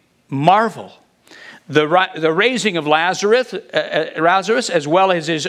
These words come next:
own resurrection, could certainly be included in the category of greater works. But as Jesus continues to speak,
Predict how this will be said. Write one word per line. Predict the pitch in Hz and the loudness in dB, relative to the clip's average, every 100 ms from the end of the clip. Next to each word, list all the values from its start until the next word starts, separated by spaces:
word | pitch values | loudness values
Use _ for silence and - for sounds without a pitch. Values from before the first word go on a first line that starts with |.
| 175 | -2
own | 185 180 | -2 -2
resurrection, | 151 170 139 160 208 - 247 | 2 2 0 -2 -2 -2 -4
could | - 165 156 | -2 -4 -2
certainly | - 262 170 | 0 0 -2
be | 156 151 | -2 -2
included | 143 196 226 185 | -2 0 2 0
in | 147 143 | 0 -4
the | |
category | 131 156 143 127 135 127 | 0 -2 -2 -4 -2 -2
of | 127 | -2
greater | 135 127 120 | -2 -2 -4
works. | 107 107 160 - - - _ _ _ - - - | -4 -4 -6 -8 -10 -12 _ _ _ -20 -18 -6
But | 151 202 | 0 2
as | 208 160 | 2 -4
Jesus | 147 247 320 302 330 | -4 0 2 0 -2
continues | - 233 - 254 269 254 - | 0 -2 0 -2 0 -2 -2
to | 190 | -4
speak, | - - 269 320 196 214 - | -4 -4 0 0 0 -4 -10